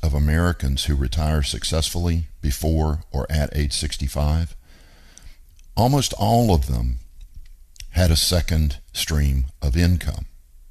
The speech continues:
And seventy percent of them used real estate to produce that second stream of income, seventy percent. So that's kind of why I chose real estate, is because,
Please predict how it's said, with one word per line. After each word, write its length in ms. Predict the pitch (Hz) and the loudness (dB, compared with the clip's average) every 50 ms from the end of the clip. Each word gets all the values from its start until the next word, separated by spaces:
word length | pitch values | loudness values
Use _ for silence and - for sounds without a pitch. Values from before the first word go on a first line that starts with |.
| - - - - - - - - - - - - - - - - - - - - | -20 -20 -20 -20 -20 -20 -20 -20 -20 -20 -20 -20 -20 -20 -20 -20 -20 -18 -6 0
And 300 | 82 85 80 78 73 71 | 2 4 4 6 4 4
seventy 420 | - - - 90 82 76 78 71 71 | 2 2 2 2 4 4 4 4 2
percent 380 | - - - - - 120 113 | 0 -2 -2 0 0 2 4
of 100 | 95 82 | 4 2
them 240 | 73 73 71 71 69 - - - - - | 2 2 2 2 0 -2 -6 -14 -18 -8
used 340 | - 73 82 80 76 71 - | -2 0 2 4 2 2 0
real 300 | 73 82 87 95 101 92 | 0 0 0 2 2 2
estate 480 | 78 - - 69 69 69 69 - - - | 0 0 0 -2 0 0 -2 -4 -6 -6
to 100 | - 73 | -6 -4
produce 640 | - - 92 80 - - 139 151 143 120 - - - | -2 0 -2 -2 0 -2 -2 -2 -2 -2 -4 -6 -2
that 240 | - 73 64 - | -2 -2 -2 -2
second 400 | - - - 76 65 - 67 64 | -4 -4 -2 -2 -2 -2 -2 -2
stream 460 | 65 - - 71 69 65 64 65 65 - - - - - | -4 -2 -2 0 0 0 0 -2 -4 -6 -10 -14 -10 -6
of 160 | 69 69 67 | -2 0 2
income, 460 | 67 65 64 60 - - - 50 50 | 2 2 0 0 -2 -4 -6 -6 -6
seventy 360 | - - - 76 73 76 64 64 | -6 -2 0 2 2 2 2 0
percent. 480 | - - - - - 110 85 - - - - - - - - - - - - - - - - - - - - - | -2 -4 -6 -4 -2 0 0 0 -2 -6 -12 -18 -20 -20 -20 -20 -20 -20 -20 -20 -20 -20 -20 -20 -20 -20 -20 -10
So 220 | - - 92 82 | -2 2 2 4
that's 280 | 73 90 131 143 - - | 6 6 4 4 4 2
kind 220 | - 135 113 98 | 0 2 2 2
of 120 | 85 73 73 | 2 2 2
why 320 | 78 82 82 82 78 78 - | 2 2 4 4 2 2 2
I 160 | 78 78 73 | 0 0 0
chose 360 | 69 - 80 73 76 71 - | 0 2 2 2 2 2 2
real 240 | 82 85 87 92 87 | 0 0 2 2 2
estate, 440 | 78 - - - 67 64 64 64 - - - - - - - - - - - | 2 0 0 -2 -2 -2 -2 -4 -6 -8 -16 -20 -20 -20 -20 -20 -14 -4 -2
is 140 | 80 69 | -2 0
because, 680 | - - 78 - - 85 82 82 76 - - 76 71 - | 0 0 -2 2 2 2 4 4 2 0 -2 -4 -8 -12